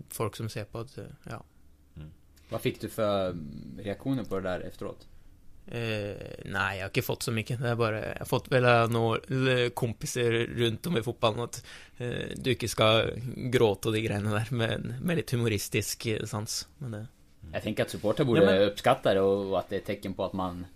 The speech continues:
Speaker 3: ja, verkligen är
Speaker 1: Ja, det
Speaker 3: engagerad och vill någonting.
Speaker 1: det har jag säkert fått då, men, eh, som sagt, jag har inte lä-, jag läser inte några medier eller sociala medier där, så det, jag har inte, jag gör inte något för att få med mig de tingene här, men jag har säkert fått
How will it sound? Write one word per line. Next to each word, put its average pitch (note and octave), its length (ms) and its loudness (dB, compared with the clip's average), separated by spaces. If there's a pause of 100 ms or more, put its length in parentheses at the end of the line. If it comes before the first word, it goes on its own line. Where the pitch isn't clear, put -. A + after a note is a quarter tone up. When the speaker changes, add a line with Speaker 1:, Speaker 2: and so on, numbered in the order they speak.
(240)
Speaker 3:
ja, A2 160 6
verkligen G2+ 500 0
är F#2+ 120 0
Speaker 1:
Ja, B2 300 10
det G#2+ 120 6
Speaker 3:
engagerad A#2 380 6
och A2 80 2
vill C#3 160 4
någonting. F#2 320 -4
Speaker 1:
det A2+ 80 4
har B2+ 140 12
jag G#2+ 100 8
säkert - 200 -4
fått - 260 -2
då, B2 100 4
men, A2+ 380 0
eh, A2+ 40 -2
som A#2 340 -2
sagt, A2+ 220 2
jag A2+ 80 6
har A2 60 4
inte G#2+ 140 -2
lä-, G#2 320 -2
jag B2 120 2
läser A#2 240 4
inte A2 200 2
några A2+ 140 2
medier A2 380 0
eller A2 580 -2 (360)
sociala A2 440 4
medier A2 300 0
där, A#2+ 100 4
så - 160 -6
det, A2 260 -2
jag A#2 80 -6
har A2+ 100 -4
inte, G#2 300 -10 (840)
jag C3+ 120 4
gör A2+ 220 6
inte A2 180 0
något B2 140 0
för B2 100 2
att A#2+ 80 0
få A#2 180 4
med G2+ 160 -4
mig G#2 140 -4
de G#2+ 100 -4
tingene A2+ 300 -4
här, A#2 280 -6
men B2+ 100 -4
jag A#2 80 -2
har A2+ 60 -2
säkert - 280 -8
fått - 520 -10